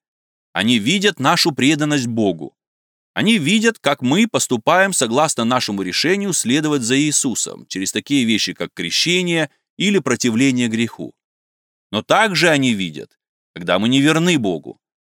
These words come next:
Они понимают, насколько мы тогда становимся уязвимыми.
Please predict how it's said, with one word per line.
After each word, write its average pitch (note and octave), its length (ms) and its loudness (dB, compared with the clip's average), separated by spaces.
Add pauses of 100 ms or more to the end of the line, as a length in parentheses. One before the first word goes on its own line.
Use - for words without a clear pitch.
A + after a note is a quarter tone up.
(100)
Они G#2 160 -2
понимают, F3 520 2
насколько F#3 560 0
мы F3+ 180 -2
тогда D#3 420 0
становимся C#3 600 -2
уязвимыми. F2+ 800 -4